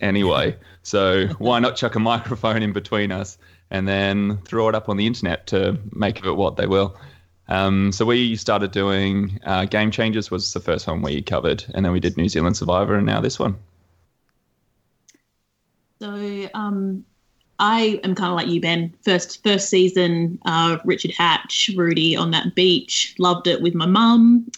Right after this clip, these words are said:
Speaker 3: Um, I kind of kept up most of the time since then. I'm sure I missed the odd season here and there, but I've been pretty firmly committed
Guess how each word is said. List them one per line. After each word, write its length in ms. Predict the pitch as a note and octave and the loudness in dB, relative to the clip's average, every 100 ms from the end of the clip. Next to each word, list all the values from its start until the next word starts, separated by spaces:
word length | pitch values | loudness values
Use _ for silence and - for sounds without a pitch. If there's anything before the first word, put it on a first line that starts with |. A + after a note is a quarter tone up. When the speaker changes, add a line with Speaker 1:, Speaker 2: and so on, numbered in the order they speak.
| - | -4
Speaker 3:
Um, 600 | F3+ E3+ E3 E3+ E3+ F3 - | 0 0 0 -2 -4 -4 -2
I 540 | F3+ E3+ E3+ E3+ E3+ - - - _ _ - | 0 2 2 2 0 -6 -18 -20 _ _ -4
kind 280 | B3 A3+ G#4+ | 2 4 4
of 120 | D#4 | 2
kept 280 | A3 D#3+ F3+ | -2 -2 0
up 260 | D3+ A#3+ - | 0 0 -4
most 300 | F#3 F3 - | -2 -2 -4
of 120 | D#3+ | -8
the 60 | E3 | -8
time 300 | - E3 D#3+ | -4 -4 -2
since 180 | C#3+ A#2 | -2 -2
then. 120 | E3 | 0
I'm 80 | F3+ | 2
sure 240 | - G#3+ | 2 4
I 60 | A3+ | 4
missed 320 | F#3 F3 - | 4 2 0
the 120 | E3 - | -4 0
odd 220 | D#3+ D#3+ | -2 -2
season 400 | - D#3+ E3+ D#3+ | -2 -2 0 0
here 220 | E3 D#3 | 0 0
and 120 | D#3 | 0
there, 220 | D#3 C#3+ | 2 2
but 140 | - - | 0 0
I've 240 | D#3+ D#3+ - | 0 -2 -2
been 320 | D#3 D#3+ - | -2 -2 -2
pretty 300 | - F3+ E3 | 0 0 0
firmly 440 | - E3 D#3+ D#3+ | -2 0 0 0
committed 500 | E3+ D#3+ D3+ D#3 D#3 | 0 0 2 0 -2